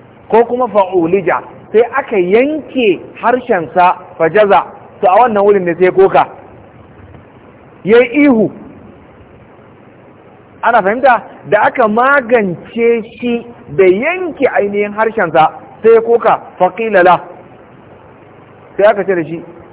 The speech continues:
"Lima, lima tajza, dan me ka koka? An yanke hannunka, ba ka koka ba,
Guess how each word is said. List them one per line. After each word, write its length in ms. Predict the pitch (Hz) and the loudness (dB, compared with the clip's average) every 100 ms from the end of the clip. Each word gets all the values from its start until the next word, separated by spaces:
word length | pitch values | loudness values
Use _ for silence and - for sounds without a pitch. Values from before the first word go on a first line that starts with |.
| - | -6
"Lima, 280 | 170 233 202 - - | -2 0 -2 -8 -6
lima 280 | 175 233 196 | 0 2 2
tajza, 480 | 208 185 175 170 - - | 0 0 0 0 -2 -4
dan 140 | 202 240 | -2 0
me 100 | 202 | -2
ka 120 | 196 | -2
koka? 340 | 196 202 190 151 - - - | 0 2 2 -2 -6 -20 -10
An 180 | 196 220 | -8 -6
yanke 220 | 240 226 | -8 -6
hannunka, 580 | 190 196 208 208 208 202 - - | -6 -6 -10 -4 -2 -2 -4 0
ba 80 | |
ka 100 | 160 | 0
koka 380 | 160 190 185 151 | 2 -2 2 2
ba, 160 | 139 | 2